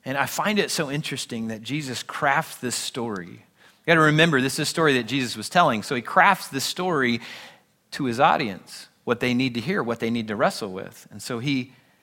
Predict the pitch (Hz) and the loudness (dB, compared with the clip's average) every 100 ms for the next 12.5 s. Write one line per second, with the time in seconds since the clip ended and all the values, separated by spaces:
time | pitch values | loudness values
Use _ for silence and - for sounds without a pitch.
0 | _ - - - 135 120 - 208 214 175 | _ -12 -12 -4 -2 -2 -2 0 0 2
1 | 185 185 151 - 165 139 143 - - - | 0 0 -4 -2 4 6 6 2 -6 -8
2 | 120 - - 127 113 107 104 113 107 104 | -6 -6 -6 -4 0 0 0 0 2 2
3 | 117 131 143 - 127 120 107 98 - 110 | 4 4 4 0 0 0 -2 -4 -6 -6
4 | 101 92 92 113 - _ _ _ _ - | -6 -6 -10 -16 -20 _ _ _ _ -10
5 | 110 104 - 135 127 123 117 120 - 110 | -6 -4 0 -2 -2 -2 -2 -2 -4 -8
6 | - - _ _ _ - 123 127 113 98 | -8 -12 _ _ _ -8 -4 -2 -4 -4
7 | - 101 95 90 87 _ _ - 104 - | -6 -6 -6 -8 -14 _ _ -10 -10 -8
8 | - 120 - - - - - _ _ _ | -10 -8 -8 -10 -16 -20 -20 _ _ _
9 | _ _ _ _ _ _ _ - 101 117 | _ _ _ _ _ _ _ -16 -6 -4
10 | - 151 123 113 139 120 107 104 113 - | -4 -4 -2 0 2 4 2 0 -4 -2
11 | 117 107 120 117 104 104 - 135 143 131 | 0 0 0 0 -2 -6 -2 0 0 -2
12 | 117 117 147 143 | -4 -4 -4 -6